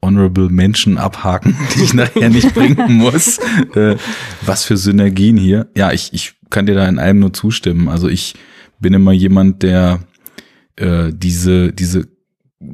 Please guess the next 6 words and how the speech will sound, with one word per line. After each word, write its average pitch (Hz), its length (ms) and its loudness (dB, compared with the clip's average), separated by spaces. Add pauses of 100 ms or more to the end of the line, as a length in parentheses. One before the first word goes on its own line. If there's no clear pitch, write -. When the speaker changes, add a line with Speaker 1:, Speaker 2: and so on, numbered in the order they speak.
(360)
Speaker 1:
krasse 104 460 -4
Ungerechtigkeit, 95 1300 0
die 92 140 -6
ja 95 160 0
auch - 240 -10
auf, - 420 -8